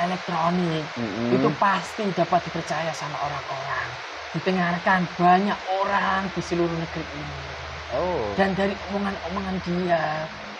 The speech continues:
Speaker 1: itu banyak dari kebenaran yang dia selewengkan.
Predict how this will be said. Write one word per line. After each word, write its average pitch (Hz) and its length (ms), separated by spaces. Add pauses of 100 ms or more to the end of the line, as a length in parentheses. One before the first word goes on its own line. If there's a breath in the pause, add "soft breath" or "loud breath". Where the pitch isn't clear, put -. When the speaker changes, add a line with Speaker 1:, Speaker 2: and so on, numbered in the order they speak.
(420)
Speaker 1:
itu 220 200 (160)
banyak 202 480 (1600)
dari 196 320 (240)
kebenaran 190 640
yang 170 240
dia 165 240
selewengkan. 160 920